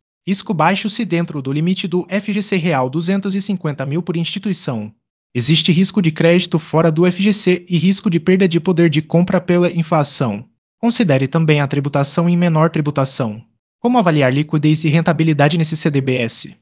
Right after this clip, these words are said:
Prefira liquidez diária para resgate rápido e compare rentabilidade em relação ao quatrocentos e um ou ica após impostos.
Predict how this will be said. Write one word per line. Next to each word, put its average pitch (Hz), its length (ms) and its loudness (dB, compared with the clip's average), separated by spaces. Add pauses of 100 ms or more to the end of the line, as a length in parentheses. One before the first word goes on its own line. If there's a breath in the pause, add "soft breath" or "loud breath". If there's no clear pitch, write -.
(300)
Prefira 180 320 0
liquidez 170 500 -2
diária 165 380 0
para 190 160 -2
resgate 180 520 -2
rápido 165 500 -2
e 160 100 -4
compare 175 380 0
rentabilidade 160 720 -2
em 143 60 -2
relação 202 440 0
ao 185 80 2
quatrocentos 175 760 -2
e 180 40 0
um 160 220 -2
ou 165 180 -2
ica 160 220 -4
após 151 300 -4
impostos. 127 840 -6